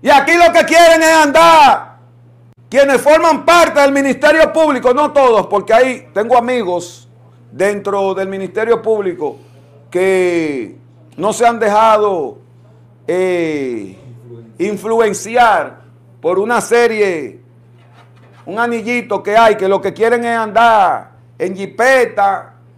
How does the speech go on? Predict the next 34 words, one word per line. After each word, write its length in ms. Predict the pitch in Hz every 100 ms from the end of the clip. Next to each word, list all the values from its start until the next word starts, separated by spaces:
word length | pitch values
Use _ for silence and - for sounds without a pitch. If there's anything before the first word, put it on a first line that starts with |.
| _ -
en 180 | 185 190
vehículos 560 | 196 233 - 240 233
de, 280 | 220 214 190
de 220 | 180 190
alta 300 | 208 220 220
gama, 420 | 208 247 240 208
que 140 | - 196
son 300 | - 233 247
evidencia, 760 | 247 220 247 269 247 - 202
que 120 | 190 196
son, 420 | 233 254 247 - _ _ -
que, 180 | 214 208 -
que, 240 | 214 220 220
que 140 | 214
están 340 | 208 - 262
bajo 240 | 269 262 247
el 120 | 240
poder 840 | 233 233 226 269 311 302 214 143 - _ _ _ _ _ _ _ _
del 160 | 180 214
Ministerio 560 | 226 226 240 262 285
Público, 520 | 285 285 262 262 277 240
y 40 |
lo 140 | 233
que 140 | 220 220
dicen 340 | 262 - 254
es: 320 | 262 247 180 - - _ _ _
"Sácame, 480 | - 113 - 165 180 -
eh, 140 | 151 127
sácame 640 | 147 147 180 185 175 156 -
esa 260 | 151 175
jipeta, 760 | 165 151 - 160 143 113 104 - _ _ _ _
ve 200 | - 135
donde 260 | 170 185 180
Juan, 640 | 147 160 165 147 120 113